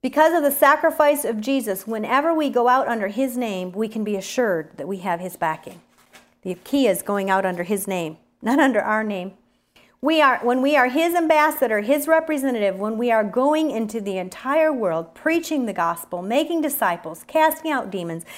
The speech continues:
announcing the kingdom, we do so in his name,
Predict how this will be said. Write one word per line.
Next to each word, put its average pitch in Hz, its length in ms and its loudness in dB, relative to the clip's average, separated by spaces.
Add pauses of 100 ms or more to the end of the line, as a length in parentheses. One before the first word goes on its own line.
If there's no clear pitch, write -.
(280)
announcing 349 680 2
the 339 60 -4
kingdom, 202 520 -4 (200)
we 233 120 -2
do 277 180 2
so 233 260 0
in 185 100 -6
his 190 240 -8
name, 190 340 -10